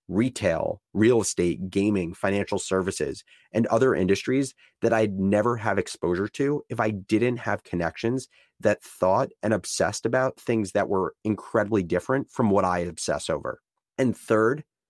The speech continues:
connections aren't just about bettering yourself professionally. If I only focused on connections that got me to think about business i-,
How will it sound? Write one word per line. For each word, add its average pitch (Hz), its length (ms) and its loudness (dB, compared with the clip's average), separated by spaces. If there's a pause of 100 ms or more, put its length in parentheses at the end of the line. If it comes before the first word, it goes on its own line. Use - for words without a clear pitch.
(400)
connections 139 560 0
aren't 127 320 -2
just 98 260 -2
about 90 280 -2
bettering 92 400 0
yourself 117 420 -2
professionally. 92 760 -2 (500)
If 147 140 2
I 127 220 2
only 131 300 4
focused 110 480 0
on 95 120 0
connections 95 500 -2
that 95 160 0
got 90 200 0
me 104 120 -2
to 98 60 0
think 98 200 -4
about 90 300 -2
business 92 380 0
i-, 90 160 -2